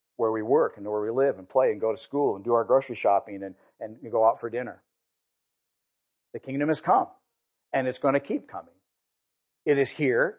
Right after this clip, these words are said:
and yet it will be delayed until final completion when he returns.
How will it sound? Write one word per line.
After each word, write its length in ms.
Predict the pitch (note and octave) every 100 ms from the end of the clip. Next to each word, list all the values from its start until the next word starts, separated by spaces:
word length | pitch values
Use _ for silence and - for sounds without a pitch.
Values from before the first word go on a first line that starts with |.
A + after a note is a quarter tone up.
| -
and 160 | C#3
yet 140 | C3+ C#3
it 80 |
will 120 | E3+ D3+
be 140 | D#3+
delayed 540 | C#3+ D3+ G3 C#3+ C#3 D3
until 280 | C3 C#3 A#2
final 360 | - C3+ C3+
completion 540 | C3+ C#3 D3+ D3+ - F#2
when 140 | A2
he 100 | A#2
returns. 600 | A2 A#2 D3 A#2 F#2+ _